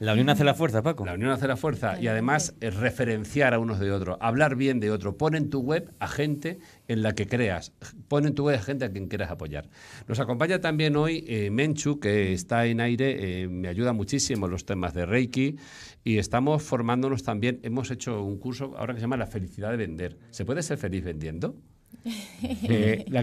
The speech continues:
Speaker 2: la pregunta que te quería hacer es, ahora estamos trabajando en un libro nuevo en Aire, va a ir sobre la abundancia, la prosperidad, el conocimiento nuevo de la banca que viene, el blockchain y todas estas cosas.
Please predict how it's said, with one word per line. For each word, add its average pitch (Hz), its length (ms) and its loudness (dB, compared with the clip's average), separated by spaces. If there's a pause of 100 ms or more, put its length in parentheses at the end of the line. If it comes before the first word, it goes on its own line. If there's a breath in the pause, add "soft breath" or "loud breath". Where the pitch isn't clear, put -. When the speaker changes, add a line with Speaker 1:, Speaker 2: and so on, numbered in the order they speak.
(140)
Speaker 2:
la 131 80 2
pregunta 165 300 4
que 190 80 2
te 165 100 2
quería 139 220 6
hacer 135 420 2
es, 123 340 2
ahora 127 140 4
estamos 156 300 2
trabajando 127 440 2
en 113 80 2
un 123 100 4
libro 113 240 2
nuevo 113 220 -2
en 104 60 -4
Aire, 127 340 -2 (120)
va 110 120 0
a 120 60 2
ir 131 100 0
sobre 110 240 -4
la 90 80 0
abundancia, 107 500 -2
la 95 120 0
prosperidad, 87 520 0
el 104 60 0
conocimiento 98 720 -6
nuevo 95 320 -2
de 87 80 -2
la 85 80 -2
banca 87 340 -4
que 82 120 -8
viene, 107 460 -2 (300 loud breath)
el 87 100 -6
blockchain 110 640 0
y 90 80 -2
todas 92 240 -4
estas 85 220 -10
cosas. 90 260 -6